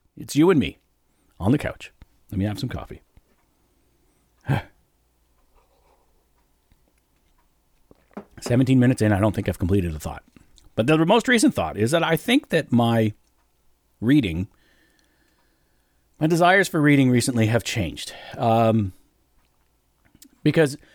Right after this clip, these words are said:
I, as I have mentioned in the pre-, previous podcast, I do subscribe to these services that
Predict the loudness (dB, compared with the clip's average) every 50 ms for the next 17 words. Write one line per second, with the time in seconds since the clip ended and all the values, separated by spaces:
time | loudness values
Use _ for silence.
0 | _ _ _ _ -2 -2 -2 0 0 0 2 2 2 2 2 4 2 2 2 0
1 | 0 0 0 0 0 0 0 0 -4 -6 -4 -2 0 0 0 0 -2 -2 0 0
2 | 0 0 -2 -4 -4 -4 -4 -2 -2 0 0 0 -2 -2 -4 -6 -6 -2 0 2
3 | 2 0 0 -2 0 0 0 -2 0 0 -2 0 0 -2 -2 -2 -4 -4 -6 -6
4 | -6 -6 -6 -6 -8 -12 -16